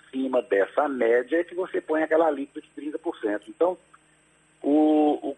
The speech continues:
o, o consumidor, ele acaba sofrendo duas vezes, porque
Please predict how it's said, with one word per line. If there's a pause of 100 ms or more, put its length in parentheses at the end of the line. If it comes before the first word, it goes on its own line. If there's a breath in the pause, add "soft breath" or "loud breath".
o,
o
consumidor,
ele
acaba
sofrendo
duas
vezes,
porque